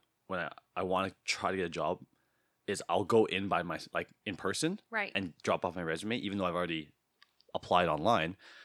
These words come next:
Speaker 1: And I went in there, introduced myself to the girl up front, and she's like, "Yeah, we put an ad up, but no one's ever come in, in person to come apply for
Speaker 2: Really?
Speaker 1: this."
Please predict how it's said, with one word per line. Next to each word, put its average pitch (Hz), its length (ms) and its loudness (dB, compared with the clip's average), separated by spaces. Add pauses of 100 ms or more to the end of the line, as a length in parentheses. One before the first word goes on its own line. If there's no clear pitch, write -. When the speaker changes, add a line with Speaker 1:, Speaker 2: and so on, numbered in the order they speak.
(580)
Speaker 1:
And 90 180 2
I 92 100 4
went 104 200 4
in 151 120 6
there, 117 200 8
introduced 95 380 -2
myself 92 480 0
to 87 260 -2
the 82 340 0
girl 92 180 0
up 82 60 -4
front, 87 400 -2
and 85 120 -10
she's 95 240 -8
like, 78 340 -6 (460)
"Yeah, 104 100 -6
we 156 100 -2
put - 180 -4
an - 60 -10
ad 190 160 -4
up, 87 140 -4
but 82 140 -6 (480)
no 90 160 -2
one's 143 340 -6
ever 101 180 -4
come 85 240 -4
in, 101 300 -2 (640)
in 87 120 -8
person 87 400 -2
to 87 80 -8
come 90 340 -2
apply 214 260 0
for 185 140 -4
Speaker 2:
Really? 180 80 -4
Speaker 1:
this." 170 200 -8